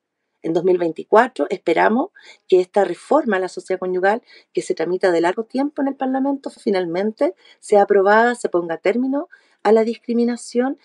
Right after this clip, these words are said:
que las mujeres puedan tener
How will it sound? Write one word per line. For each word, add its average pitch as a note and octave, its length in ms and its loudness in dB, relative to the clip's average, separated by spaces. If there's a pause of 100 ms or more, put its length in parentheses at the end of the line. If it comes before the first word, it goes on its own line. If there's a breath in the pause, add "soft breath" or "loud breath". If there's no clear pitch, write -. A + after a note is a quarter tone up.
(180 soft breath)
que F3+ 80 4
las F3 100 2
mujeres F3+ 320 0 (120)
puedan C#4+ 320 2 (580 soft breath)
tener F#3 420 0